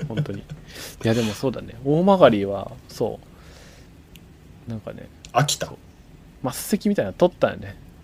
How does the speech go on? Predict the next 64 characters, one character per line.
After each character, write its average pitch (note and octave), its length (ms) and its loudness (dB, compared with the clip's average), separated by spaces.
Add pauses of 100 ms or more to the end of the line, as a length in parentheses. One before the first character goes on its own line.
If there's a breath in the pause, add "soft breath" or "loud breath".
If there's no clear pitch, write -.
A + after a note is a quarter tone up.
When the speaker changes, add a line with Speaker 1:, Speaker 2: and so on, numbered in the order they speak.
Speaker 1:
秋 - 180 -4
田。 - 120 -8
う A#2 80 -4
ん。 G2 120 -8 (2250)
そ G#2+ 300 -2
う。 - 40 -16
席 F#3+ 260 0
も A2 80 0
取 C#3 100 0
っ - 20 -12
た G#2 100 0
よ F#2+ 40 -6
ね。 F#2+ 80 -8
五 G2+ 120 -6
千 D3 120 -4
円 D3+ 60 -2
と - 80 -2
か - 120 2
Speaker 2:
え、 - 40 -2
そ E4 40 -2
ん E4 80 0
な - 20 2
安 D4 240 4
い - 60 2
ん - 60 -2
だ。 - 0 -
Speaker 1:
一 - 40 -8
万 - 100 -10
だ - 40 -12
け - 80 -14
ど。 - 40 -16 (2250)
い D3 40 -4
や E3 180 2
ー、 - 20 0
な A#3 100 2
ん A#3 80 -2
か B2+ 80 -2
ね、 G2 220 -4
席 C3+ 240 0
に A2+ 80 2
よ G2+ 80 4
る G#2+ 80 2
ん G#2 40 0
だ G2 100 -8
け - 100 -12
ど、 A2+ 160 -12
そ - 120 -8
ん D#3+ 60 -2
ぐ E3 80 0
ら D#3+ 80 6
い D#3 60 4
で C#3 60 -2
も G2 80 -6
買 G2+ 180 -4
え - 20 -2
る G2+ 80 -8
と - 80 -10
こ - 80 -2
ろ G#2 80 -2
が G2+ 80 -8
あ F#2 40 -12
っ - 20 -18
て。 - 220 -18
Speaker 2:
は - 60 -14